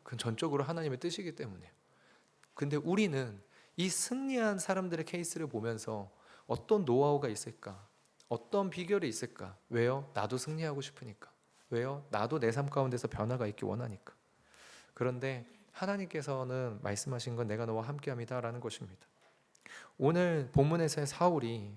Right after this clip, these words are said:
하나님의 영이 임해서 예언을 합니다. 근데 여러분, 이것이 오늘 본문뿐만 아니라 뒤에 있는 내용까지도 보게 되면 사울의 삶에서 승리를 나타내는 것입니까? 아닙니다. 승리를 나타내는 것은 아닙니다. 사울의 삶 가운데에서 사울이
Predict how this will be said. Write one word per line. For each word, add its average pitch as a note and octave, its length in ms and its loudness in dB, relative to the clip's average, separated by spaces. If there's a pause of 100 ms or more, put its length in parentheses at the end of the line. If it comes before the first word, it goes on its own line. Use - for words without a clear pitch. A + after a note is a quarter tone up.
(120)
하나님의 F3 460 -2
영이 C3+ 320 4
임해서 G#2+ 400 -2
예언을 B2 380 -2
합니다. G2+ 340 -10 (260)
근데 A#2 140 0
여러분, A#2+ 280 2
이것이 C3+ 640 -2 (280)
오늘 C3+ 220 0
본문뿐만 C#3 880 -2
아니라 A#2+ 200 -2
뒤에 C#3+ 280 -4
있는 B2+ 220 -4
내용까지도 A2 540 -2
보게 G#2+ 200 -4
되면 F#2+ 280 -6 (340)
사울의 E3+ 360 -6
삶에서 D3+ 320 -6
승리를 A3+ 500 0
나타내는 A#2 400 -4
것입니까? G2 500 -8 (640)
아닙니다. G#2 560 -6
승리를 F#3 360 -6
나타내는 C#3 420 -4
것은 C3 260 -8
아닙니다. G2+ 440 -10 (400)
사울의 F3+ 440 4
삶 F3+ 180 0
가운데에서 C#3+ 640 0
사울이 E3+ 640 -2